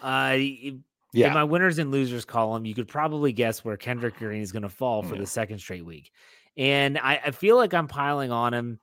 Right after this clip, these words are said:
Speaker 1: And I, I even asked myself as I was getting the column together,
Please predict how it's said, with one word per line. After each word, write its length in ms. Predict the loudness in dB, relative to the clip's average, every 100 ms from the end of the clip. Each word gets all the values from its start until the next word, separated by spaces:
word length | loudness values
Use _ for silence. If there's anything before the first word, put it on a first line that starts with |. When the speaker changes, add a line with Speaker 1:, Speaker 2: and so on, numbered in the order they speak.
| _ -4
Speaker 1:
And 100 | 2
I, 80 | 4
I 400 | 4 0 4 2
even 160 | 4
asked 260 | 0 0 -2
myself 540 | -4 -2 2 2 0
as 140 | -4 2
I 100 | 2
was 180 | 2 0
getting 260 | 0 0
the 80 | -4
column 360 | -2 -2 -2 -6
together, 600 | -4 -2 0 0 -2